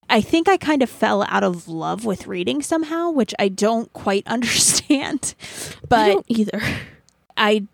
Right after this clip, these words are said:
Speaker 1: watched a lot of movies at that time. I watched a lot of T V shows. I watched a lot of YouTube videos. Like, all of those things are what I went to for entertainment more so.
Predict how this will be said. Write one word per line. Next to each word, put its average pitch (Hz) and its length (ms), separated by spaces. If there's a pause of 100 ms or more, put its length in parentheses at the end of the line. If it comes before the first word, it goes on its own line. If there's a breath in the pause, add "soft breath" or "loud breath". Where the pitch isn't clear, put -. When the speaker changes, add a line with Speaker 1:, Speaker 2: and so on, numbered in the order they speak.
(120)
Speaker 1:
watched 214 480
a 262 60
lot 262 220
of 262 40
movies 294 360
at 190 140
that - 180
time. 185 320
I 196 120
watched 190 400
a 202 60
lot 202 320
of 214 300
T 277 200
V 277 220
shows. 190 540
I 208 100
watched - 380
a 220 40
lot 240 220
of 233 60
YouTube 233 500
videos. 190 720
Like, 208 260
all 233 300
of 247 220
those 208 360
things 285 560 (320 loud breath)
are 208 180
what 202 280 (100)
I 202 200
went 202 320
to 190 260
for 185 360
entertainment 175 760
more 160 180
so. - 520